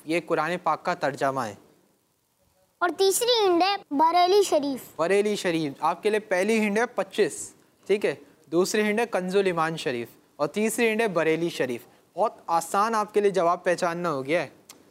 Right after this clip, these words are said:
Speaker 1: تینوں ہنٹ اتنی پیاری دی گئی ہیں اور تینوں اتنی پیاری چیزیں ہیں، اتنی پیاری نسبتیں ہیں۔ بتائیے کیا جواب، کیا پہچان رہے ہیں آپ تین ہنٹ سے؟ بہت پیاری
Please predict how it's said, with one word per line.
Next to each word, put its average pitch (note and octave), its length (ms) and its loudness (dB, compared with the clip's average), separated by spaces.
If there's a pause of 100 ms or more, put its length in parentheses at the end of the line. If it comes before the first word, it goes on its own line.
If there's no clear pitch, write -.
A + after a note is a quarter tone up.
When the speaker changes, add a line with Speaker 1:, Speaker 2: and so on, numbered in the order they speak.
Speaker 1:
تینوں A#3 360 -2
ہنٹ A3 100 -2
اتنی G#3+ 280 -4
پیاری G3 380 -2
دی F#3+ 180 -2
گئی F3+ 220 0
ہیں F#3 140 0 (280)
اور D#3 100 -6
تینوں G#3+ 340 -2
اتنی - 440 -8
پیاری F3+ 360 0
چیزیں E3+ 300 -4
ہیں، E3 180 -2 (120)
اتنی F#3+ 220 -4
پیاری F3+ 380 -2
نسبتیں D#3+ 460 -4
ہیں۔ E3 260 -4 (480)
بتائیے F3+ 400 0
کیا F3+ 140 -2
جواب، E3+ 440 -2
کیا G3 160 0
پہچان F3+ 420 -2
رہے G3 80 -2
ہیں G3 80 -2
آپ C3+ 120 -4 (400)
تین F3 200 -4
ہنٹ D#3 220 -6
سے؟ - 140 -10 (840)
بہت F#3 180 -4
پیاری D#3 260 -2